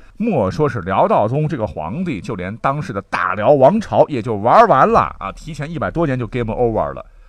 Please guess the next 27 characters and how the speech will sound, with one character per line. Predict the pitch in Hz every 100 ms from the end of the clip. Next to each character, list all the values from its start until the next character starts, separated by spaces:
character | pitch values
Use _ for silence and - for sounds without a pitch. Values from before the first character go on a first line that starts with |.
| -
所 | - 160
以 | 135
说， | 127
这 | 156
可 | 113
是 | 87 -
影 | 90 107 175
响 | 76 107
历 | 117
史 | -
走 | - - -
向 | - 123
的 | - -
重 | 392 73 67
大 | - -
事 | 90
件。 | - - - - - - _ _ _ - _ _ - - - -
事 | 330
变 | 277 180
之 | 220
后 | 208 214
呢， | 147 - - -
辽 | 143 202
道 | 190 151
宗 | 165 175
是 | 135
紧 | - 190